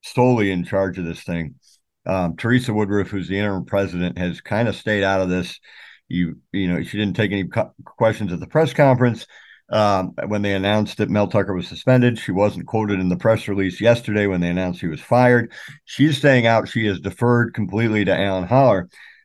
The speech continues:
Uh, Haller, by the way, just like, um, Hollis was the point person, even though Mason was the A D when they hired Dantonio, uh, Haller was the point person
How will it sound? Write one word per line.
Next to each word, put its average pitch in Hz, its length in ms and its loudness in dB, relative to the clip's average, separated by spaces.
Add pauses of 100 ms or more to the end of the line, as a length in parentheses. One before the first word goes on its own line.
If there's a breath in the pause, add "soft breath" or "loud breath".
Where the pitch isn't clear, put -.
(140 loud breath)
Uh, 101 320 0 (240)
Haller, 139 340 6
by 113 180 4
the 104 80 0
way, 104 340 0 (140)
just 165 320 -2
like, 131 340 2 (640)
um, 92 580 -4 (160)
Hollis 135 480 4 (100)
was 113 220 -4
the - 80 -8
point 117 300 0
person, 101 640 -4
even 107 200 0
though 104 120 -2
Mason 110 340 -4
was 98 100 -4
the 101 160 -2
A 101 80 0
D 127 180 2
when 107 120 0
they 98 100 -2
hired 92 260 -2
Dantonio, 107 720 0 (600 loud breath)
uh, 107 400 2 (100)
Haller 151 360 6
was 110 180 -4
the 110 80 -8
point 104 240 -2
person 95 540 -6